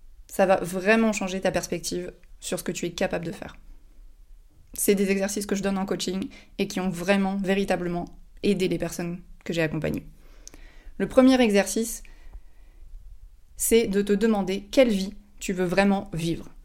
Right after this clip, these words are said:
Quelle vie tu veux vraiment mener. Pas la vie que tu penses pouvoir vivre. Pas la vie que tu penses atteignable, là tout de suite, ou raisonnable. Genre c'est faisable, tu vois. Non, non. La vie que tu rêves vraiment de vivre.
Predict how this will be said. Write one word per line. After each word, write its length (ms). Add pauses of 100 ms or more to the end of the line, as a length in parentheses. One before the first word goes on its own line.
(280)
Quelle 260
vie 220
tu 160
veux 80
vraiment 300
mener. 360 (840)
Pas 120
la 120
vie 120
que 60
tu 140
penses 340
pouvoir 320
vivre. 320 (800)
Pas 140
la 120
vie 140
que 100
tu 160
penses 440
atteignable, 800
là 200
tout 140
de 60
suite, 360 (120)
ou 60
raisonnable. 720 (160)
Genre 200
c'est 120
faisable, 500
tu 140
vois. 140 (300)
Non, 100
non. 140 (240)
La 100
vie 240
que 100
tu 200
rêves 420
vraiment 580
de 120
vivre. 320